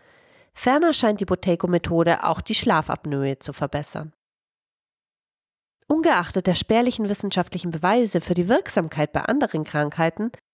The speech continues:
sind viele von Buteykos Prinzipien solide.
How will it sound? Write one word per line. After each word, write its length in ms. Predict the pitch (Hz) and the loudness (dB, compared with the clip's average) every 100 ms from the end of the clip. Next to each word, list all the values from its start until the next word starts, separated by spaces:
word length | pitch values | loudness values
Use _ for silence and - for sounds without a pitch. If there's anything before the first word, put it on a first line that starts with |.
| _ - | _ -2
sind 260 | 339 330 | 2 2
viele 260 | - 220 226 | 2 2 2
von 200 | 226 208 | 2 0
Buteykos 460 | 190 165 156 180 | 0 2 2 0
Prinzipien 640 | - - 196 - 135 156 185 | -2 -6 -4 -4 -2 -2 0
solide. 520 | 233 233 147 127 | 0 2 2 0